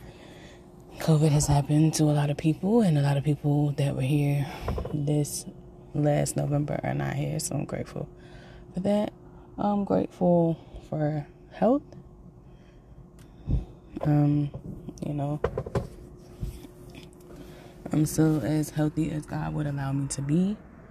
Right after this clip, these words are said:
I am thankful for family that does support me in things that I do. I am thankful that I have God in my life.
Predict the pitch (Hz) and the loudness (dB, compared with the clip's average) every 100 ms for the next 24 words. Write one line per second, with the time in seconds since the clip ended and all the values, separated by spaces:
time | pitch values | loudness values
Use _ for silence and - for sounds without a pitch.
0 | - - - - 185 180 180 165 160 160 | -20 -20 -20 -12 -4 -2 -2 -2 -2 -2
1 | 156 156 156 151 151 151 147 147 143 131 | -2 -2 -2 -2 -2 -4 -4 -4 -4 -6
2 | - - - - - - - - - 143 | -10 -14 -16 -18 -20 -20 -20 -16 -8 -6
3 | 143 147 151 147 - 139 143 143 - - | -2 -2 -2 -4 -6 -6 -6 -8 -10 -16
4 | - - - - - - 196 180 185 175 | -18 -18 -18 -18 -16 -6 -4 0 0 2
5 | 165 165 165 165 156 156 156 151 151 - | 2 2 4 4 4 4 4 2 -2 -4
6 | 147 143 170 208 208 208 202 - - - | -4 -4 -2 -2 0 0 -2 -4 -12 -18
7 | - - - - 196 196 180 170 - 165 | -18 -18 -18 -10 -4 -2 -2 -4 -2 -2
8 | 170 - 165 160 160 160 151 - - - | -2 -2 0 0 0 0 -2 -8 -16 -16
9 | - - 151 147 147 143 147 147 143 143 | -14 -8 -6 -4 -4 -4 -2 -2 -2 -2
10 | 147 170 185 185 | -2 0 0 -2